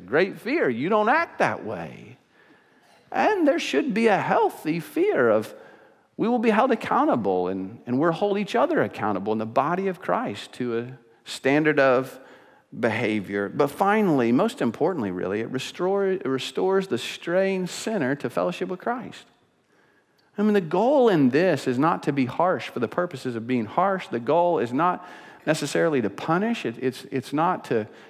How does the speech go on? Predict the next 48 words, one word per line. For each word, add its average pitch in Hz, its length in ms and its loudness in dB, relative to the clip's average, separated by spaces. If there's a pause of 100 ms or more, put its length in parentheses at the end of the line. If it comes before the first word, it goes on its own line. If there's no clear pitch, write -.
to 107 80 -4
hurt 185 400 0
another 120 340 2
believer. 123 800 -2
The 139 100 0
goal 175 480 0
is 117 200 -2
that 135 520 0
we 233 240 4
know 156 300 6
we're, 233 320 2
we're, 202 280 -2
no, 214 440 2
we're, 240 240 0
we're 208 460 -2
not 302 180 0
perfect 208 400 0
either, 269 260 2
are 139 200 4
we? 339 260 -4 (1200)
We're 190 180 2
just 269 220 0
seeking 233 260 0
to 139 80 2
follow 202 420 2
Jesus. 196 800 -4 (1080)
Um, 147 300 2
and 165 220 4
what 185 160 2
we 190 80 2
do 262 160 2
is 233 80 0
we 165 100 2
put 208 160 -2
our 196 100 4
arm 185 220 2
around 180 240 2
a 170 80 2
fellow 180 360 0
brother 180 600 0
or - 80 -8
sister 196 300 -4
in 147 80 -2
Christ, 320 360 -10
and 127 120 -10
we - 60 -12
just 180 260 -8
say, 147 340 -4